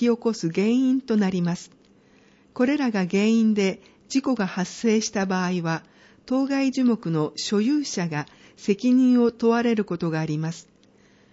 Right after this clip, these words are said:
このような状況が見られる樹木所有者の皆さんには、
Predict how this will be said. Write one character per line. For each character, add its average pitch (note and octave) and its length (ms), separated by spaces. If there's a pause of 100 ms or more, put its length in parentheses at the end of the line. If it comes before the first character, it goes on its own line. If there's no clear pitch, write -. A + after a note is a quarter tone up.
(140)
こ B3 120
の C#4 140
よ D#4 140
う C#4+ 40
な A3+ 160
状 G#3 200
況 G#3+ 260
が G3+ 160
見 F#3+ 140
ら G3+ 140
れ G3 120
る D3+ 200 (260)
樹 A3 140
木 B3+ 260
所 F#3 200
有 A#3 220
者 G3 180
の E3 120
皆 F3+ 220
さ F#3 180
ん E3+ 100
に D3+ 120
は、 C#3 180